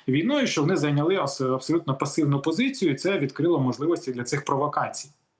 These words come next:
Тому от насправді це якраз, я думаю, ці всі провокації, оця активізація російської ескалації, це якраз і є, е, результат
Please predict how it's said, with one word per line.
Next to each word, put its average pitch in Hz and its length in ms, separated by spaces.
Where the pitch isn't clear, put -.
Тому 196 280
от 185 140
насправді 214 540
це 185 200
якраз, 202 520
я 156 100
думаю, 165 380
ці 170 160
всі 156 180
провокації, 156 840
оця 143 260
активізація 143 840
російської 131 420
ескалації, 185 540
це 151 140
якраз 147 420
і 127 80
є, 151 300
е, 135 460
результат 151 880